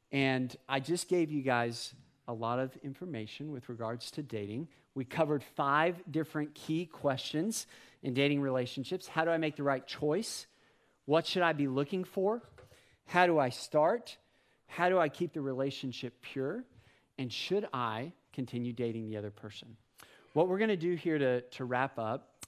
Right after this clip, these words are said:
is we're just gonna take a moment to pause here before the Lord. And I wanna take us back to this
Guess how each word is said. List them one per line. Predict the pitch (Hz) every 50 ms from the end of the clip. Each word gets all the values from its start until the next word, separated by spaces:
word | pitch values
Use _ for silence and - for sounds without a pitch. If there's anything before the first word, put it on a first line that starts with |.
| _ -
is | 139 131 127 127 123 113 113 - - -
we're | 139 139
just | 139 165 175 -
gonna | - 202 180
take | - - 160 143 151
a |
moment | 135 131 131 127 131 139 143 143
to | - -
pause | - - - 123 113 101 104 131 139 -
here | - - 127 123 160 180 175 _ _
before | - 127 - - 131 127 127
the | 135 139 135
Lord. | 123 113 113 120 160 214 - _ - - - - - - _ _ _ _ _ - _ -
And | - 160
I | 165
wanna | 175 170 190 214 233 226 175 - -
take | - - 190 185 180 185
us | 165 135 131
back | 123 117 120 135 131 123 117 110 117 - _ -
to | - 135
this | 127 131 127 - - -